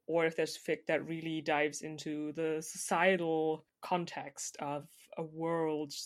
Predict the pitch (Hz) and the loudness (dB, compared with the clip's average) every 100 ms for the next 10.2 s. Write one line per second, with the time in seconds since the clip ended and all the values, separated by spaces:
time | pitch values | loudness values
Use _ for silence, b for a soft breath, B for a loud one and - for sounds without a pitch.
0 | - _ _ 160 160 151 151 151 147 _ | -12 _ _ -8 -4 -2 0 -2 -6 _
1 | _ - - 180 165 165 170 - 180 185 | _ -10 0 2 2 -2 -10 -6 -4 -4
2 | 180 170 175 - 180 165 147 156 147 147 | -4 -4 -4 0 0 0 -2 0 0 0
3 | 147 143 147 b - 170 180 165 156 160 | 0 0 -2 b 0 2 4 4 2 -2
4 | 175 - 156 151 160 156 151 151 - - | -6 -4 -2 -2 -2 -2 -4 -6 -8 -10
5 | b b _ 175 170 180 175 226 214 254 | b b _ -2 0 2 4 6 8 10
6 | 226 - 269 262 262 311 294 - - - | 8 6 6 6 6 4 4 2 -6 -6
7 | - 202 247 247 220 233 285 240 180 170 | 2 6 6 4 0 2 2 4 2 6
8 | 185 403 427 - - _ 269 330 330 294 | 8 8 4 -4 -14 _ -2 2 2 4
9 | 180 127 - - _ _ - 202 185 180 | 4 2 -2 -14 _ _ 2 6 8 8
10 | 175 170 | 6 2